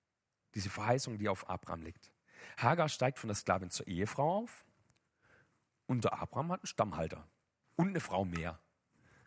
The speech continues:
Geschickt, wie der Schwabe sagen wird. Nee, also tatsächlich, was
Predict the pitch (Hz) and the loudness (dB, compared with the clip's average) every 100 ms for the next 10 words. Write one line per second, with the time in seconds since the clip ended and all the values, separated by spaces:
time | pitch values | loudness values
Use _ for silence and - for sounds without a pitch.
0 | _ - - 117 - 107 92 85 85 82 | _ 0 2 2 0 -4 -2 -2 -2 -2
1 | 82 82 85 80 78 - - _ _ - | -2 -6 -6 -10 -12 -12 -20 _ _ -20
2 | - - - - - _ _ _ - 117 | -18 -18 -16 -16 -16 _ _ _ 2 6
3 | 170 113 120 120 123 - 185 165 156 - | 6 4 0 0 0 2 2 2 0 4
4 | 127 - - - - | 4 4 -2 -2 -2